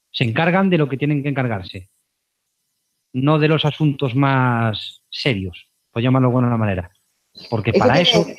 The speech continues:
Speaker 2: ¿qué sucede si un niño desaparece, por ejemplo, por decir, en una comunidad autónoma que no tenga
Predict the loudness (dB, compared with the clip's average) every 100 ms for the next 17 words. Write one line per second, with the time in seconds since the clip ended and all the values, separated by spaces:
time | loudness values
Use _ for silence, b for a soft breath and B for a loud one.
0 | -20 _ -16 -4 0 0 0 0 4 4
1 | 4 2 4 4 4 2 2 0 2 2
2 | 2 0 0 2 2 2 0 4 4 4
3 | 0 -4 0 0 0 -2 0 2 2 2
4 | 4 4 4 2 2 2 4 4 0 B
5 | B B B _ 2 4 6 6 6 4
6 | 2 2 2 4 4 4 2 0 -4